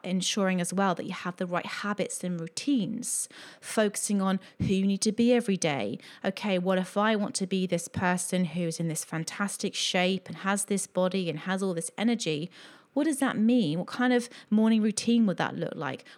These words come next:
What time am I going to bed? What food am I eating? How am I training? You know, all of these things. So who do you want, who do you need to be in order to achieve this goal? And writing that down and scripting it out and getting really used to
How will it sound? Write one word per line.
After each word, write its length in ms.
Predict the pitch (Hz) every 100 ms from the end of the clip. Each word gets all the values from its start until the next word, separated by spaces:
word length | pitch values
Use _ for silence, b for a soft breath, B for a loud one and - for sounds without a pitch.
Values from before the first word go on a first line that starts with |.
| -
What 100 | -
time 160 | 220
am 100 | 220
I 80 | 214
going 280 | 208 202 190
to 120 | -
bed? 460 | 180 202 180 143 180
What 180 | 196
food 460 | 226 - 226 220 208
am 80 | 175
I 100 | 160
eating? 480 | 147 - - 151 147 B -
How 180 | 208
am 100 | 214
I 80 | 214
training? 800 | 202 - - 202 202 185 123 - - B B
You 120 | - 196
know, 80 | -
all 180 | 262 285
of 140 | 285
these 240 | 254 220
things. 320 | - 226 180 175
So 120 | 170
who 440 | - - 269 294
do 140 | 285 262
you 180 | 233
want, 380 | 214 208 - - 214
who 120 | 233
do 120 | 269
you 80 | 285
need 160 | 254 240
to 80 | 180
be 500 | - 202 160 151 165 B B -
in 120 | 202
order 280 | - 202 190
to 460 | 185 - 185 175 -
achieve 560 | 180 - - 240 285 -
this 240 | 180 -
goal? 400 | - - - - - B B
And 160 | 196 196
writing 420 | 220 233 - 214
that 180 | 220 -
down 260 | 196 196
and 80 | 180
scripting 580 | - - - - - 196
it 100 | -
out 240 | 190 180
and 120 | 160 175
getting 380 | 185 226 240 226
really 400 | 190 190 240 262
used 420 | 214 208 202 -
to 300 | - 190 180